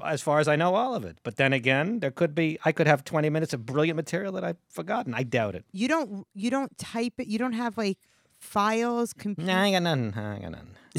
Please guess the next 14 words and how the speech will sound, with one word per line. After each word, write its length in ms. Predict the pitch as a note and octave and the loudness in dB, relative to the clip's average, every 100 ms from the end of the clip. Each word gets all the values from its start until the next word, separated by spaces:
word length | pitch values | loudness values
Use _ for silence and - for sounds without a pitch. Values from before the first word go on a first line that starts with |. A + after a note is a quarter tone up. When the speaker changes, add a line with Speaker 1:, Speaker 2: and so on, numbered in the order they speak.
| - G3+ | 0 6
Speaker 1:
Well, 120 | - D#3 | 6 6
<laughs> 120 | - - | -8 0
what 80 | A#3 | 6
if 60 | |
I 60 | A#3 | 8
get 160 | G#3 - | 6 6
captured 420 | G#3+ A3 - F#3 | 6 6 4 4
by 100 | F#3+ | 4
the 100 | F#3+ | 4
enemy? 280 | G#3+ A#3 - - - - | 0 -2 -6 -16 -14 0
Speaker 2:
That 160 | A#3+ | 2
is 120 | C#4 | 2
so 480 | - - - A3 A3 | -4 -8 -2 2 2
crazy. 840 | - G#3+ G#3 G3+ F#3 F3 D#3+ D#3 | 0 -2 0 0 0 0 0 -2